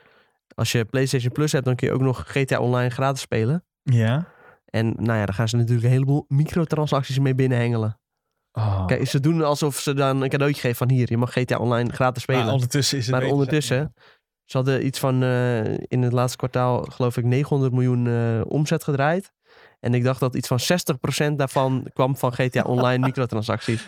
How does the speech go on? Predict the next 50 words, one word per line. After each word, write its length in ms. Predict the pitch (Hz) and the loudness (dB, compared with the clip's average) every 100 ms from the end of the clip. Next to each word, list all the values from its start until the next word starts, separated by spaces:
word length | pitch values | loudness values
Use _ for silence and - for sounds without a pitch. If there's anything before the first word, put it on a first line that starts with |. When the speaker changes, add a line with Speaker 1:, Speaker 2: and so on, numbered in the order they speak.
| 117 | -8
Speaker 2:
Ja, 220 | - 147 139 | 0 0 2
dat 100 | 127 | 0
is 80 | |
echt 300 | - 160 - _ | 0 -4 -4 _
on-, 240 | 170 175 147 | 0 0 2
dat 140 | 135 | 2
is 80 | 123 | 2
zo 340 | 156 117 170 | 2 2 2
belachelijk 440 | 170 151 - 127 - | 2 0 0 -4 -4
veel. 100 | 113 | 0
Speaker 1:
Ja, 180 | 104 101 | 0 0
dat 100 | 107 | -2
is 80 | |
echt 200 | - 113 - 107 | -4 -6 -10 -2
bizar 320 | 123 113 110 | 0 2 2
veel. 180 | - - | 0 0
Speaker 2:
Nou 160 | 143 139 | 2 2
ja, 140 | 113 | 0
dan 140 | 123 | 2
hebben 180 | 135 143 | 2 2
ze, 140 | 139 - - | 0 -2 -2
laten 280 | 147 147 160 | 0 2 0
we 60 | |
eerlijk 180 | 175 - | 0 0
zijn, 280 | 123 135 170 151 | 0 0 -2 -2
zij 160 | 143 | 0
hebben 180 | 139 139 | 0 0
dan 100 | 135 | 2
wel 220 | 151 160 | 2 2
een 80 | 139 | 2
hele 180 | 143 135 | 2 0
goede 240 | - 139 | 0 2
manier 220 | 139 143 | 2 2
gevonden 280 | 135 131 143 | 2 2 2
om 60 | 147 | 2
heel 100 | 156 | 2
veel 100 | 135 | 0
geld 200 | 185 190 | -2 -2
te 60 | |
kunnen 180 | - 120 | 0 0
verdienen. 280 | 113 117 123 | 2 2 2
Speaker 1:
Ja, 80 | 107 | 2
en 60 | |
het 100 | 113 | 0
is 60 | 123 | -2
gewoon 340 | 127 120 117 - | 0 0 0 -2
gratis 340 | - 123 117 - | -2 -2 -2 -2
geld 220 | 123 - | -2 0
eigenlijk, 340 | - - 110 | -4 -4 -2
want 160 | 113 | -2